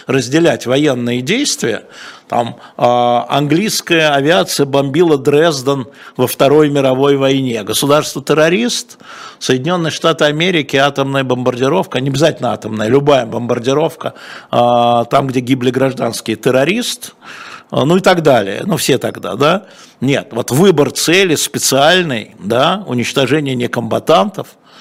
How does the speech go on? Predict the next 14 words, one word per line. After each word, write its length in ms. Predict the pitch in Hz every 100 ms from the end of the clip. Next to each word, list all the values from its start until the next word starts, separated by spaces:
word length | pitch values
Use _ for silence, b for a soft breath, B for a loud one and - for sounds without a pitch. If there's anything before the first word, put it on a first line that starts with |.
| B B
вот 180 | 117 -
это 240 | 147 151
терроризм, 580 | - 127 131 123 98 - _
есть 320 | 110 123 139 -
понимание. 680 | 135 127 120 101 87 90 - B B B B B -
В 100 | 113
этом 240 | 160 156
смысле 680 | 131 - 151 202 - 175 123 B B B -
мы 160 | 127
не 120 | 143
видим 420 | 160 160 123 110 110
нигде, 560 | 139 127 123 143 185
где 240 | 220 113 123
специально 880 | - - 139 - 156 139 107 95